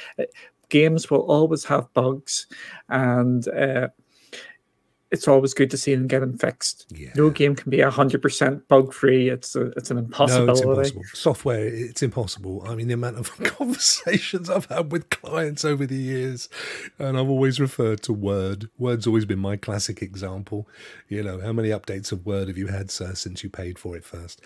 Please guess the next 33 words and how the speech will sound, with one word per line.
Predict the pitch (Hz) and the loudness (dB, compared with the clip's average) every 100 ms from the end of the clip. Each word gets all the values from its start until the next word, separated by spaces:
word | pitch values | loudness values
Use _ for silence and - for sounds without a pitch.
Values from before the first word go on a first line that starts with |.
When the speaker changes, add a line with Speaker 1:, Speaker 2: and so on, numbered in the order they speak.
| - - - | -20 -10 4
Speaker 2:
Right, | 185 254 175 - - - | 8 8 6 0 -6 0
moving | 151 254 240 220 | 4 6 6 8
on. | 208 208 196 156 127 101 | 10 10 8 6 4 2
Baldur's | 95 202 233 220 175 | 4 4 4 2 4
Gate | 175 214 170 | 4 4 0
three. | - 226 320 302 208 110 87 - - - - | -2 0 4 4 4 0 -6 -16 -20 -16 0
Wow, | 156 202 160 117 | 4 6 6 4
how | 165 | 4
many, | 185 175 165 | 6 4 4
that | 160 208 | 2 2
game | 170 170 | 4 4
has | 156 | 2
probably | 139 165 160 139 139 | 4 4 6 4 4
had | 135 120 | 2 2
more, | 131 151 160 165 165 160 - - - _ _ | 2 4 4 4 4 0 -6 -20 -20 _ _
uh, | 120 107 101 98 92 87 131 | -4 -2 -2 -2 -4 -8 -12
coverage | - 175 170 131 113 131 | 2 4 6 4 2 -2
on, | 165 113 113 110 107 | -2 -2 0 -2 -4
uh, | 110 101 101 | -6 -6 2
everybody's | 147 175 139 113 98 95 98 - | 4 6 4 4 2 -2 -4 -6
shows, | - 95 92 98 | -4 -2 -2 -2
let | 127 | -2
alone | 120 110 107 | 0 0 0
ours, | 104 98 87 95 | -2 -4 -6 -4
than | 104 110 | -4 0
any | 120 113 | 0 0
other. | 107 90 98 - - _ 92 | 0 -4 -8 -12 -20 _ -4
Um, | 95 98 101 | -2 -2 -4
now, | 107 113 95 90 - | -2 -2 -4 -8 -10
uh, | 101 98 | -8 -6
although | 101 110 120 | -4 2 2
this | 113 139 135 - | 2 0 -2 -6
is, | - 104 98 98 - | -6 -6 -6 -6 -8